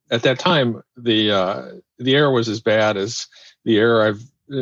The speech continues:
any place that I've ever been. I mean, I c-, there were times when I, I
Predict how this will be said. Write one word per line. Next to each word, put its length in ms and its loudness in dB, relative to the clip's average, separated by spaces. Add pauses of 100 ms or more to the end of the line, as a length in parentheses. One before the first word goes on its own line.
any 200 2
place 220 0
that 100 0
I've 100 2
ever 180 -2
been. 300 0
I 80 -2
mean, 140 -4
I 60 -2
c-, 200 -12
there 160 0
were 140 0 (420)
times 320 -2
when 180 -4 (400)
I, 40 -2
I 80 -2